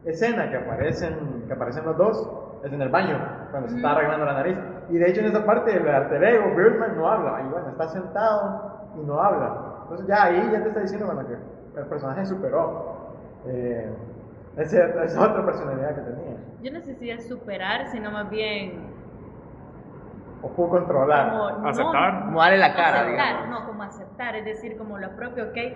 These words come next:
Speaker 2: no me puedo deshacer de este demonio que
Speaker 3: Sí,
Speaker 2: llevo
Speaker 3: porque
Speaker 2: arrastrando, sino
Speaker 3: además
Speaker 2: que
Speaker 3: está
Speaker 2: lo propio.
Speaker 3: cuando se quita, eh,
Speaker 4: Y
Speaker 3: la pena
Speaker 4: básicamente
Speaker 3: que le han
Speaker 4: se
Speaker 3: puesto.
Speaker 4: convierte en
Speaker 3: Ajá, ve su cara y en verdad la nariz, bueno, dices,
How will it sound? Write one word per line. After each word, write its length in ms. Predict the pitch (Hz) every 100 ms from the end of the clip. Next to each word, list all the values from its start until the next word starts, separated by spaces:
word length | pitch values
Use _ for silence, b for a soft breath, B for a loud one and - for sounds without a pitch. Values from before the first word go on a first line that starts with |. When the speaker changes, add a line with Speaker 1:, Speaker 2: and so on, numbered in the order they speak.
| B B -
Speaker 2:
no 140 | 226 233
me 80 |
puedo 220 | 226 233 233
deshacer 420 | 233 - 233 220
de 120 | 220
este 180 | 220 240
demonio 520 | 208 214 220 226 220
que 160 | 214 190
Speaker 3:
Sí, 100 | 208
Speaker 2:
llevo 120 | 220
Speaker 3:
porque 180 | 196 185
Speaker 2:
arrastrando, 280 | 175 247 -
sino 100 | 147
Speaker 3:
además 340 | 156 160 190
Speaker 2:
que 60 | 190
Speaker 3:
está 320 | 180 180 160
Speaker 2:
lo 100 | -
propio. 200 | 135 151
Speaker 3:
cuando 680 | 143 123 107 - - - - -
se 160 | 139
quita, 560 | 127 160 165 131 117 117 117
eh, 40 | 107 104 - - - - - -
Speaker 4:
Y 60 | 160
Speaker 3:
la 60 |
pena 0 | 135
Speaker 4:
básicamente 420 | 160 180 185 185
Speaker 3:
que 60 |
le 60 | 185
han 60 | 180
Speaker 4:
se 100 | 190
Speaker 3:
puesto. 200 | 196 220
Speaker 4:
convierte 520 | 170 185 185 160 151
en 180 | 143 135
Speaker 3:
Ajá, 400 | 135 147 170 147
ve 140 | 147
su 160 | 165 151
cara 300 | 156 180 165
y 100 | 131
en 80 | 123
verdad 240 | 113 135
la 100 | 143
nariz, 300 | 135 135 147
bueno, 220 | 127 120
dices, 260 | 110 127